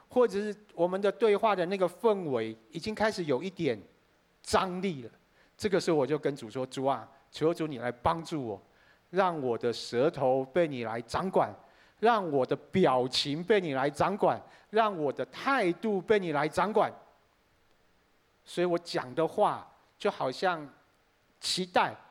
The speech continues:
像圣经说的，就像金苹果落在银网子里一样。面对弟兄姐妹的时候，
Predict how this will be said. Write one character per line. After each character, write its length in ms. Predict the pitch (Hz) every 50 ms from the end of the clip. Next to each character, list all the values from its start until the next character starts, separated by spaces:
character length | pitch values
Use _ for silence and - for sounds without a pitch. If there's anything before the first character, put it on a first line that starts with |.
| _ _ _ _
像 240 | _ - 208 196 180
圣 200 | 151 - 175 165
经 160 | 160 170 165
说 220 | 156 - 160 156 147
的， 180 | 135 113 98 - - _
就 180 | - 220 214
像 320 | 214 214 220 202 190 170 139 -
金 280 | - - 226 233 233 226
苹 300 | - 156 160 156 180 190
果 380 | 190 170 147 123 110 101 - - - _ _ _ _
落 220 | 202 202 190 180
在 360 | 175 - 180 175 165 135 120 - - - _
银 280 | - 139 131 135 156 180
网 260 | 180 151 117 104 101
子 180 | 98 - 123 117
里 200 | 113 110 92 - _ _ _
一 160 | 107 104 110
样。 140 | 123 101 95 - _ _ - - _ _ _ _ _ _ _ _ _ _ _ _ _ _ _ _ _ - - - - - - - _ _ _
面 140 | - 254 262
对 100 | 247 262
弟 160 | 247 254 247
兄 200 | 226 247 226 220
姐 160 | - 180 143 127
妹 160 | 165 190 180
的 120 | 160 143
时 160 | 139 - 143
候， 380 | 131 - 156 143 131 110 101 -